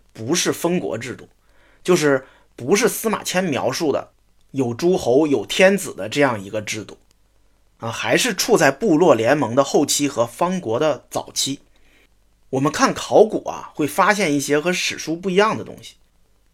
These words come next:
民国时期呢，就出现了这么一派叫做疑古派，他们对史书记录的内容啊，产生了很大的疑问，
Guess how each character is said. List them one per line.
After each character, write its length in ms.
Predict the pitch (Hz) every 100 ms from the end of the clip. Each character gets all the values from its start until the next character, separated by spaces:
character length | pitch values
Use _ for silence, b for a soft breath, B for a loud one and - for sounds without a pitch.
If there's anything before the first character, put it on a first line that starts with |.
| _
民 240 | - 170 269
国 160 | 190
时 160 | 151 147
期 200 | 139 139
呢， 200 | 127 107
就 140 | 139
出 240 | 147 - 226
现 200 | 208 170
了 300 | 123 107 87
这 160 | -
么 100 | 147 127
一 100 | 131
派 260 | - 139
叫 220 | 117 127
做 260 | 117 113 98
疑 280 | 90 120 196
古 180 | 175 135
派， 340 | - 151 - _ _ _ _ _ _
他 220 | - 233
们 120 | 262 254
对 120 | 233
史 340 | - - 120
书 240 | - 202 214
记 180 | 240
录 140 | 190 147
的 80 | 131
内 100 | 131
容 180 | 92
啊， 140 | 95 82
产 220 | - 80
生 120 | 131
了 60 | 165
很 260 | - -
大 180 | 113 156
的 60 | 139
疑 140 | 151
问， 200 | 95 87